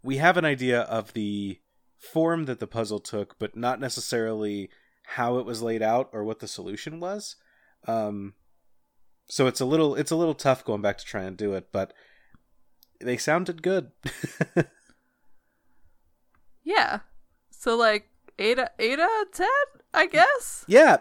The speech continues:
Speaker 1: eight out of ten, give or take. <laughs> Eight out of ten gladiatorial robots.
Speaker 2: <laughs>
Speaker 1: And, uh,
Speaker 2: Eight out of
Speaker 1: how
Speaker 2: ten Spartacus twos.
Speaker 1: Ten out of ten Spartacus twos. Uh, yeah, Spartacus two's just a ten out of ten overall.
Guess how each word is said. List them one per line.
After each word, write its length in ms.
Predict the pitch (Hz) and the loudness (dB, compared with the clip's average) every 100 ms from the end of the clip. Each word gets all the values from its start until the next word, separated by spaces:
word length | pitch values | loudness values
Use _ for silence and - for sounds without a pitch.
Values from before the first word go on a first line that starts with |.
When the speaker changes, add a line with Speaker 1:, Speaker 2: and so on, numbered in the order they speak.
| - | 4
Speaker 1:
eight 160 | 202 | 2
out 140 | 233 226 | 2 -6
of 80 | - | -6
ten, 320 | 233 208 139 | -2 -2 -4
give 180 | 156 180 | -10 -10
or 60 | |
take. 440 | - 170 127 - - - - | -8 -8 -8 -10 -14 -14 -10
<laughs> 1400 | 156 - - _ _ _ _ _ _ _ _ - - - | -10 -8 -10 _ _ _ _ _ _ _ _ -20 -20 -8
Eight 160 | 170 190 | -4 -2
out 140 | 196 | -2
of 100 | 175 | -4
ten 240 | - 170 165 | -6 -6 -4
gladiatorial 680 | 151 147 135 143 139 131 | -4 -4 -6 -6 -6 -6
robots. 580 | 120 107 101 98 98 - _ _ _ _ _ _ _ _ _ _ _ _ | -6 -6 -8 -10 -12 -18 _ _ _ _ _ _ _ _ _ _ _ _
Speaker 2:
<laughs> 120 | - - - 233 - 240 - 262 - | 0 2 2 -2 -4 -6 -6 -8 -6
Speaker 1:
And, 280 | 277 285 | -6 -8
uh, 140 | 311 311 | -4 0
Speaker 2:
Eight 120 | 254 | 6
out 140 | 285 311 | 8 8
of 40 | |
Speaker 1:
how 80 | 180 | 6
Speaker 2:
ten 240 | 285 269 | 4 2
Spartacus 640 | 226 - 240 240 247 240 - | 0 2 4 4 2 -6 -4
twos. 500 | 285 196 190 294 - | -6 -4 -4 -6 -8
Speaker 1:
Ten 220 | - 180 | -4 -4
out 100 | 233 | -4
of 80 | 247 | -8
ten 260 | - 165 160 | -6 -6 -6
Spartacus 560 | - 147 139 139 127 | -8 -6 -6 -8 -12
twos. 420 | - 120 95 82 - _ - - _ | -12 -12 -12 -16 -20 _ -20 -20 _
Uh, 200 | - 120 - | -8 -4 6
yeah, 140 | - | 6
Spartacus 440 | 240 269 214 165 | 6 2 2 -4
two's 180 | - 160 | -4 -4
just 160 | 135 - | -6 -10
a 40 | |
ten 220 | - 131 113 | -6 -4 -4
out 100 | 107 | -6
of 80 | |
ten 160 | - 104 | -8 -8
overall. 380 | 95 87 85 - | -8 -12 -16 -16